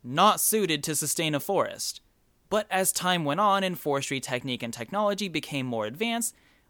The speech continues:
we grew a forest in northern Nebraska. It's not like a dense forest, but it's now a landscape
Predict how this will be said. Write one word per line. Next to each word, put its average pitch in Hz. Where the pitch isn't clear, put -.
we 220
grew 220
a 196
forest 147
in 143
northern 156
Nebraska. 135
It's 165
not 202
like 165
a 120
dense 151
forest, 120
but 147
it's 185
now 185
a 240
landscape 147